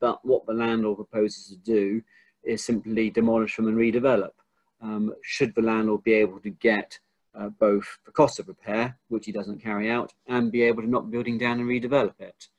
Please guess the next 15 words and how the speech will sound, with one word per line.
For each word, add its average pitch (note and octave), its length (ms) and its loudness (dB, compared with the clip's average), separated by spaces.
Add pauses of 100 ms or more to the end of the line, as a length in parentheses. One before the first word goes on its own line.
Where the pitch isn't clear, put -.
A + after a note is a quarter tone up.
(400)
Um, A2 420 -4
that B2 220 2
was A2+ 300 -2
the A2+ 140 -2
unfairness G#2+ 760 -4
which A2+ 220 -6
Section A#2 380 -4
eighteen A2 680 0 (380)
of A2+ 140 -6
the A2 80 -2
Landlord G#2 480 -2
and G2+ 100 -6
Tenant G#2 340 -8
Act G#2+ 240 -10
was, G#2+ 340 -6